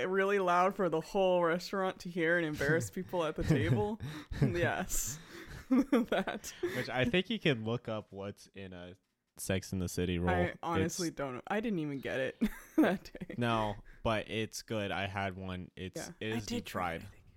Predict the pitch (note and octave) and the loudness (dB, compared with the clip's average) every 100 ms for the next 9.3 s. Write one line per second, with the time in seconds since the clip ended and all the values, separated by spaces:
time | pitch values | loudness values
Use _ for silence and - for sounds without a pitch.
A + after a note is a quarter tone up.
0 | - _ - _ _ _ E3 D#3+ D#3+ - | -20 _ -20 _ _ _ -4 -4 -6 -10
1 | _ _ _ - _ A2+ C#3 F#3 F#3 A3 | _ _ _ -20 _ -4 0 0 0 0
2 | F#3 G#2 F#2 F2 E2+ E2+ - - C3 C3 | 0 2 2 4 2 0 -8 -6 -4 -4
3 | - F#2 E2+ E2+ E2 _ _ _ _ _ | -2 -4 -2 -4 -4 _ _ _ _ _
4 | _ _ _ _ - B2+ C#3 - C3 C#2 | _ _ _ _ -8 -8 -6 -8 -8 -6
5 | G2+ G2+ - F2+ - F2+ - G2 G#2 A2+ | -6 -6 -4 -4 0 0 2 0 0 -2
6 | - F#2+ F2+ F2 E2+ E2+ E2+ E2+ E2+ E2+ | -6 -6 -4 -4 -4 -6 -6 -8 -6 -4
7 | E2+ F#2 E2 - E2+ - - D#2+ - _ | -4 -4 -6 -8 -10 -8 -8 -8 -10 _
8 | G#1+ - - F#2 E2 - _ _ - - | -10 -10 -8 -6 -6 -10 _ _ -14 -12
9 | - - | -14 -14